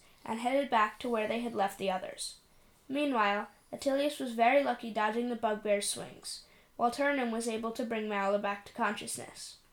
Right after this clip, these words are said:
Mala urged Turnham to save Ivor as well, and Turnham reluctantly agreed. Finally, Atilius finished the bugbear with a firebolt to the face.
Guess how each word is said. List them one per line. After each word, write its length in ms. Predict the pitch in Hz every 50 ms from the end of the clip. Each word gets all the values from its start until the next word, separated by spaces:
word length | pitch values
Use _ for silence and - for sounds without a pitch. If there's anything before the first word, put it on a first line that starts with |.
| _ _ _ _ _ - _ _ _ _ _ _
Mala 340 | - 247 240 254 285 320 330 -
urged 320 | - 269 285 294 294 -
Turnham 400 | - 277 233 226 220 214 208 233 233
to 80 | -
save 280 | 247 - 254 240 240 240
Ivor 400 | 233 208 208 226 233 240 254 262
as 180 | 262 269 269 247
well, 340 | 220 196 - - - - - _ - - _ _ _ -
and 80 | 240
Turnham 400 | - 254 240 240 247 262 269 277
reluctantly 640 | 285 277 269 240 220 220 - - 208 202 - 185 208
agreed. 440 | 208 208 - 196 175 - - - - - _ _ _ _ _ _ _ _ _ - - - -
Finally, 560 | - 269 285 294 277 240 214 190 180 - - _ _ _ _ 208
Atilius 440 | 196 - 269 262 277 285 285 285 285
finished 360 | - 262 247 254 254 - -
the 80 | 277
bugbear 440 | 269 262 240 220 220 220 214 208 202
with 140 | 202 220 226
a 40 | 240
firebolt 560 | - - 220 208 208 208 208 208 208 196 202
to 120 | - -
the 80 | 220 220
face. 480 | 220 - - - - - - - -